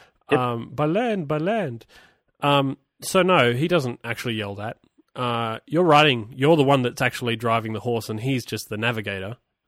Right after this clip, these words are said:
Speaker 2: uh, a glorified G P S, if you will.
Speaker 1: <laughs>
Speaker 2: And he doesn't yell, you know, "The British are coming, the British are coming." He yells, "You're going the right way."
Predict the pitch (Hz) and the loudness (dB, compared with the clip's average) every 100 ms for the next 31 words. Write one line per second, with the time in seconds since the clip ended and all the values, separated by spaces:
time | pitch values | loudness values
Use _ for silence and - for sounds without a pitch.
0 | _ 113 107 101 123 - 123 135 131 - | _ -8 -6 -6 -8 -2 2 2 2 2
1 | 113 113 107 117 - 113 117 - 107 107 | 2 0 -2 -4 -2 -2 -4 -4 -10 -10
2 | 98 104 - _ - - - - 110 95 | -10 -14 -18 _ -20 -20 -18 -8 -6 -6
3 | - 95 _ - 131 127 120 - 139 165 | -8 -8 _ 0 2 2 -2 -6 0 2
4 | 156 135 127 139 127 120 120 120 117 110 | 2 -2 2 4 4 2 -2 -4 -2 -2
5 | 120 247 - 156 165 131 113 131 262 277 | 4 4 2 -4 -2 -2 -2 -2 0 0
6 | 220 185 147 120 107 - _ _ _ 139 | -4 -2 -2 -2 -6 -14 _ _ _ -2
7 | 127 123 123 123 - - - _ _ _ | 2 4 4 0 -4 -12 -16 _ _ _
8 | - 127 131 214 285 233 170 156 220 277 | -4 -2 4 4 6 4 4 6 6 4
9 | 165 208 202 147 117 113 | 4 6 6 6 2 -4